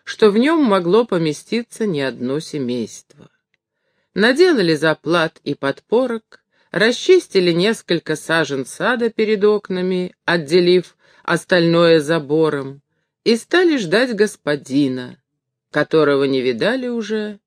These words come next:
несколько десятков лет. Он не замедлил приехать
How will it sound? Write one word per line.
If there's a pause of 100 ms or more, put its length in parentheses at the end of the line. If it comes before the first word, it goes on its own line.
несколько
десятков (100)
лет. (2000)
Он
не
замедлил
приехать